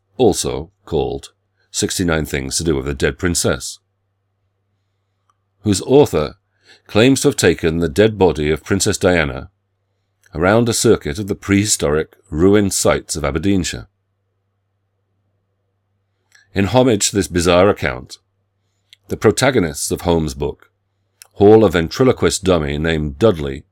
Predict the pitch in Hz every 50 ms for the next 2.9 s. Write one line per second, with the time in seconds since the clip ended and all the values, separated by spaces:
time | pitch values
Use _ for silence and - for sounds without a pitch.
0 | _ _ _ _ _ - - _ - - 92 92 85 - - 127 120 110 90 78
1 | 76 82 98 - _ _ _ _ _ _ _ _ - 87 98 104 101 95 92 98
2 | 90 - 113 110 - _ - 85 82 82 82 80 85 85 80 73 - -